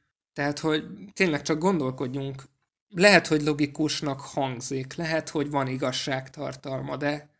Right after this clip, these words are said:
gondolkodjunk már. Egyébként, ugye,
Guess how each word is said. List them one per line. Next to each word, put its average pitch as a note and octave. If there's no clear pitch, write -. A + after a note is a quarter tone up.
gondolkodjunk C3
már. B2+
Egyébként, E3+
ugye, C#3+